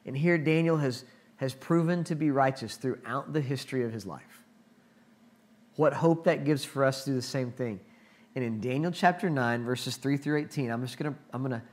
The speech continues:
say it almost as a prayer over us as we conclude the podcast today. May that be my heart that's conveyed in this episode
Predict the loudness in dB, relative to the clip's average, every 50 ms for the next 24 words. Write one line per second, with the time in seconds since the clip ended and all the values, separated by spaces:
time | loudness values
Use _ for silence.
0 | -20 _ -20 -20 -12 -8 -6 0 2 4 6 6 6 4 2 -2 -6 -14 -20 -20
1 | -20 -14 -4 -2 0 0 2 0 -2 -2 -2 -2 -2 0 0 -2 -2 -2 -2 -2
2 | 0 0 2 0 0 2 0 0 0 0 0 0 0 -2 -4 -6 -8 -12 -16 -18
3 | -20 -20 -20 _ _ _ _ _ _ _ _ _ _ _ _ _ _ _ _ _
4 | -8 -6 -4 -2 -4 -4 -4 -8 -8 -2 0 2 2 2 0 -4 0 2 2 2
5 | 2 0 -4 -4 -4 -4 -6 -10 -8 -6 -4 -2 -2 -4 -4 -8 -8 -6 -6 0
6 | 2 2 2 2 2 -2 -2 -2 -2 -2 2 4 6 6 6 4 4 6 6 6
7 | 6 4 0 -4 -4 -4 -8 -6 -4 -4 -2 0 2 2 2 2 2 0 0 -2
8 | -2 -2 -4 -6 -6 -8 -10 -8 -8 -6 -6 -6 -8 -10